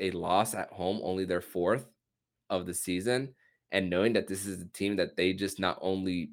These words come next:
beat, but beat down on two occasions,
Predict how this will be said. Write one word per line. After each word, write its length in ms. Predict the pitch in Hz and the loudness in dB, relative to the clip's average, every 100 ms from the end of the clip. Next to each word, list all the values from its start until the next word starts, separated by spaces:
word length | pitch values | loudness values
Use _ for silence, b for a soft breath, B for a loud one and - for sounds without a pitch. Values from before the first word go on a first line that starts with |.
| - | -10
beat, 320 | 87 127 - | -4 -4 -4
but 220 | 95 - | -8 -8
beat 260 | 110 113 - | -6 -8 -6
down 500 | 92 80 107 131 151 _ _ _ _ _ _ | -2 2 2 2 -4 _ _ _ _ _ _
on 140 | 92 90 | -2 0
two 200 | - 110 | 6 6
occasions, 640 | - 98 101 151 160 - | 6 4 6 2 0 -6